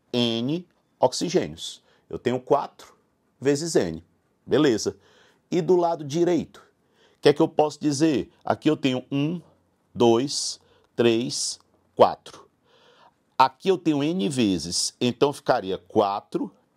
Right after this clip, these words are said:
N oxigênios mais um,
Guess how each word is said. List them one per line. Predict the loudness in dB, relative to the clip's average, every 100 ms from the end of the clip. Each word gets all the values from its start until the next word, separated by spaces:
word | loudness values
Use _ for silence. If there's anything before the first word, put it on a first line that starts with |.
| _ 0
N | 0 0 -2 -6 -8 _ -2
oxigênios | -2 0 -6 -2 -2 -2 -4 -8 -6
mais | -4 -4 -6 -8 -4 -2 -2 -2 -8 _ _ _ _ _ _ _
um, | -2 0 -2